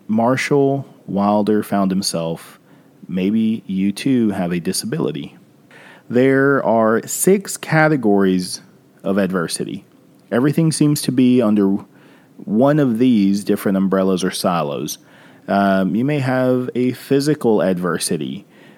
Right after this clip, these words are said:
Uh, think of that more of an injury. You are playing football or a sporting event or a, have a car accident and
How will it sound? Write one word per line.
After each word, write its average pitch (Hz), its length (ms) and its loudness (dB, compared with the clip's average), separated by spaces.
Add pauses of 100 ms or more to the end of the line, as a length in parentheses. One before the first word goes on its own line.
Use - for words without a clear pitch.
(100)
Uh, 92 300 -4
think 170 220 -4
of 170 120 0
that 160 180 2
more 151 240 2
of 143 80 2
an 110 140 2
injury. 131 800 0 (100)
You 117 800 -2 (300)
are 98 80 -4
playing 147 380 -2
football 135 520 2
or 107 120 2
a - 60 -4
sporting 135 600 0
event 123 680 -2
or 104 380 0
a, 113 340 0 (380)
have 120 260 -4
a 117 100 0
car 139 340 -2
accident 131 720 -2 (520)
and 117 640 0